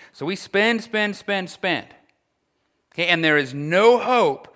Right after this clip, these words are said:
unless there is an intervention. And if we're monetizing this, what's the intervention? Someone comes and cuts up all the credit cards. So you no longer can spend,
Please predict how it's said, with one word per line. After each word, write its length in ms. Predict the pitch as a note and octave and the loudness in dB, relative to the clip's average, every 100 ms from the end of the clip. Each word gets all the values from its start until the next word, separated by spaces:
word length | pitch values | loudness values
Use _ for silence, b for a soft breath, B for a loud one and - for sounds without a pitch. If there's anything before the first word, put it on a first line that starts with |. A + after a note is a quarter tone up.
| b b b | b b b
unless 460 | D#3 D#3 F#3 G3 G3 | -4 4 6 4 2
there 220 | G3+ G3 | 2 4
is 120 | F#3+ | 4
an 80 | F#3+ | 0
intervention. 840 | F#3+ G#3 A#3 G#3+ G#3 A3+ - C#3+ G2 - - | -2 0 2 2 4 2 0 -4 -4 -10 -12
And 100 | D3 | -8
if 120 | D3 | -6
we're 60 | |
monetizing 720 | C#3+ E3 G#3+ G3+ F3 D3 C#3+ C3+ | 2 6 6 4 4 4 2 -2
this, 200 | D#3 - | -4 -2
what's 200 | E3 E3 | -4 -4
the 160 | F3+ | -6
intervention? 560 | E3+ E3 F#3 F3 A2+ G2+ | -4 -2 -2 -2 -8 -8
Someone 320 | - F#3+ F#3+ | -4 -2 -2
comes 240 | D3 C3+ C#3+ | -2 -4 -4
and 100 | C#3 | -6
cuts 260 | C#3+ C#3 | -6 -4
up 140 | D#3+ E3+ | -4 -2
all 140 | E3+ | -4
the 60 | F3+ | 0
credit 280 | C4+ G#3 | 2 2
cards. 420 | - A#2 F#2 - - b b b b | 0 -8 -8 -18 -20 b b b b
So 120 | - | -10
you 60 | D#3+ | -2
no 240 | E3 F3 | 4 4
longer 380 | F#3 G3+ A3 A#3 | 6 6 6 4
can 260 | A#3+ B3+ A#3+ | 4 2 2
spend, 540 | - E4 F3 A#2+ - | 2 2 2 0 -16